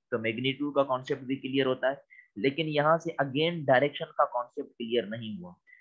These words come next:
हमें नहीं पता कि what would be the direction of electric field right down here। यहाँ पर electric field का direction क्या है हमें नहीं पता, लेकिन last one हमारे पास होता है field lines जिसे हम कहते हैं।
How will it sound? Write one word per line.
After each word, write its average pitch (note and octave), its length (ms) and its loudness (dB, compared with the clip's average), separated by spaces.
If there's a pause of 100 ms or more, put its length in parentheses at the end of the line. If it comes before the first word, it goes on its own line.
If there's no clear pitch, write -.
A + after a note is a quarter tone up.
(140)
हमें D3 220 2
नहीं D#3 200 0
पता D3+ 260 4
कि C#3+ 160 0
what B2+ 220 4
would C3+ 220 -6
be C3+ 100 0
the C3+ 180 -2
direction B2 320 4
of A#2 160 -6 (100)
electric - 300 -12 (100)
field G#2+ 180 -8
right G2+ 240 -6
down F#2+ 160 -6
here। E2+ 260 -14 (380)
यहाँ C3+ 200 4
पर D3 160 4
electric C#3+ 360 -2
field C#3 240 -4
का B2+ 80 6
direction B2+ 320 2
क्या B2+ 240 0
है C#3 120 -2
हमें A#2 280 -6
नहीं A2+ 200 -8
पता, - 380 -12 (440)
लेकिन B2+ 420 -2 (340)
last C#3+ 500 0
one D3 160 -2
हमारे C3+ 240 4
पास B2+ 320 2
होता A2+ 220 0
है C#3 200 4 (920)
field D3 240 4
lines A#2 380 0
जिसे G#2+ 220 -6
हम F2 120 -8
कहते E2+ 320 -10
हैं। D#2 120 -18